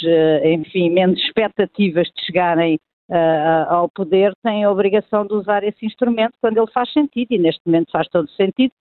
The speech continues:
assim como acho que o Chega faz bem em pedir a dissolução do Parlamento,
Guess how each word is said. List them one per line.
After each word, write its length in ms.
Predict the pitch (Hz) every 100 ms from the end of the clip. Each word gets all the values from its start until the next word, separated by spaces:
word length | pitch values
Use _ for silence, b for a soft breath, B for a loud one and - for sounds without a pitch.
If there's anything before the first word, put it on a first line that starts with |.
| _ -
assim 340 | 226 - 226
como 260 | 208 190 175
acho 160 | 175
que 120 | - 196
o 40 |
Chega 360 | - 202 175 180
faz 260 | 190 180 151
bem 280 | 175 180 208 _ _ -
em 140 | 208
pedir 340 | 202 190 196 196
a 60 |
dissolução 580 | 180 196 - 202 - 208
do 160 | 202 208
Parlamento, 600 | 214 254 262 226 226